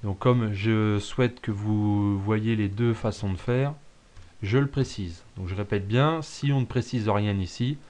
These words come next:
la table s'appellera tout simplement article, puisque c'est le nom de la classe. Alors ça, je vais le supprimer, on va pas polluer avec ça.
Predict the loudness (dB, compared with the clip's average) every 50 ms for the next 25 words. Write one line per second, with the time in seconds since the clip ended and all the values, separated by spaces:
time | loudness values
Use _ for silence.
0 | -20 -20 -20 -20 -20 -20 -6 -2 -2 -2 2 2 2 2 2 0 -4 -2 0 0
1 | 0 2 2 0 0 -2 -6 -4 -4 -4 -4 -2 -2 -2 0 0 0 0 -2 -4
2 | -6 -8 -8 -8 -6 -8 -8 -8 -8 -16 -18 -20 -20 -18 -18 -10 -10 -10 -8 -6
3 | -4 -4 -2 -2 -2 -2 -4 -4 -4 -10 -10 -10 -12 -18 -20 -20 -20 -20 -20 -20
4 | -20 -20 -20 -20 -20 -20 -20 -20 -20 -20 -20 -20 -20 -20 -20 -20 -20 -20 -20 -20
5 | -20 -20 -20 -20 -20 -20 -20 -20 -20 -20 -20 -20 -20 -20 -20 -14 -4 -2 -2 -2
6 | -2 -2 -4 -4 -4 -2 -2 -4 -4 -4 -6 -8 -10 -4 -2 -2 0 0 0 0
7 | 0 -2 -2 -4 -6 -2 -2 -2 0 0 0 0 0 -2 -2 -4 -6 -8 -6 -2
8 | 0 0 0 0 -2